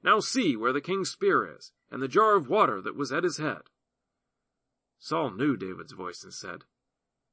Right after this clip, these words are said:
"Is this your voice, my son David?" And David said, "It is my voice, my lord, O king." He said,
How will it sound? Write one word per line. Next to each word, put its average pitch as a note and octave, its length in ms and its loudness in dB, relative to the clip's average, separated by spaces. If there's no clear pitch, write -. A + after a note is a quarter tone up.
"Is G3+ 220 0
this A#3+ 260 2
your A#3+ 140 2
voice, G3 500 6
my G#3 180 2
son G#3 340 0
David?" F3+ 420 0
And G#2 100 -20
David A2 240 -6
said, G2+ 320 -8
"It C#3 160 -2
is G#3+ 240 8
my G#3+ 200 2
voice, D#3+ 460 2
my G#2 120 -4
lord, C#3 340 4
O C#3+ 80 4
king." C#3+ 400 -8
He - 100 -20
said, B2 320 -10